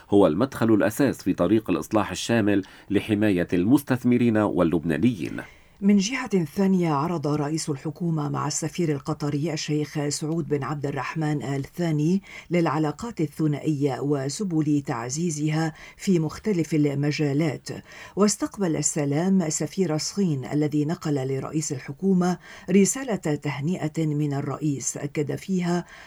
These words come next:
Speaker 2: حرص الصين على تعزيز التعاون بين البلدين في شتى المجالات.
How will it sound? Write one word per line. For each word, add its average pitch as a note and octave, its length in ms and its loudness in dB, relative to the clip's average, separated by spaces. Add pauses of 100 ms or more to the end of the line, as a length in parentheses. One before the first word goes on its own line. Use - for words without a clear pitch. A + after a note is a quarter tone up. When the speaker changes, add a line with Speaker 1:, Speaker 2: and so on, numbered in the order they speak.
Speaker 2:
حرص - 360 -2
الصين B3+ 560 -2
على D3+ 400 0
تعزيز D3 540 -2
التعاون D#3 760 0
بين D3+ 240 0
البلدين D3 800 0 (240)
في D#3+ 260 -2
شتى G3 380 -2
المجالات. D3 800 0